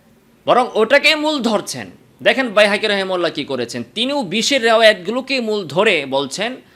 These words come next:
যে উভয় রেওয়ায়াতের মধ্যে সমন্বয় করা সম্ভব, অর্থাৎ বিশ রাকাত তারাবি এটাই সঠিক, কিন্তু এখানে যে আট বা এগারোর কথা আসলো সেটাকেও আমরা আমলে নিতে পারি। এটা এভাবে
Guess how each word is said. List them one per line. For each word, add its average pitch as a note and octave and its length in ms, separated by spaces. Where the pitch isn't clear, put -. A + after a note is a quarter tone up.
যে C3+ 140
উভয় A3 380
রেওয়ায়াতের G3+ 520
মধ্যে D3 440
সমন্বয় A3 500
করা E3 220
সম্ভব, A2 420
অর্থাৎ F#3 420
বিশ D#3+ 300
রাকাত C4+ 400
তারাবি C4+ 420
এটাই D#4+ 240
সঠিক, G#3 480
কিন্তু G#3 280
এখানে G#3+ 360
যে A3 120
আট G#3 340
বা A#3 100
এগারোর A3 380
কথা A#3 320
আসলো G3+ 360
সেটাকেও C4 560
আমরা C4 260
আমলে G#3+ 580
নিতে D4 300
পারি। C4+ 300
এটা B3 180
এভাবে B3 520